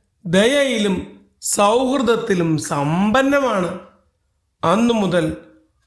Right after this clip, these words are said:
അവർ പങ്കിട്ട് തിന്നുന്ന ശീലം വളർത്തി. എന്തു കിട്ടിയാലും പരസ്പരം പങ്കിട്ട് കഴിക്കുന്നത് മൂലം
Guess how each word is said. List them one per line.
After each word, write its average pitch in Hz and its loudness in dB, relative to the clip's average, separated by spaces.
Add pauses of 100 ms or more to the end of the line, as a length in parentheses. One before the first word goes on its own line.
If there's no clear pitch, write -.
(140)
അവർ 240 0 (400)
പങ്കിട്ട് 262 0
തിന്നുന്ന 170 0
ശീലം 160 -2
വളർത്തി. 156 -4 (760)
എന്തു 240 4
കിട്ടിയാലും 151 -4 (640)
പരസ്പരം 196 0 (380)
പങ്കിട്ട് 262 0
കഴിക്കുന്നത് 196 0
മൂലം 160 0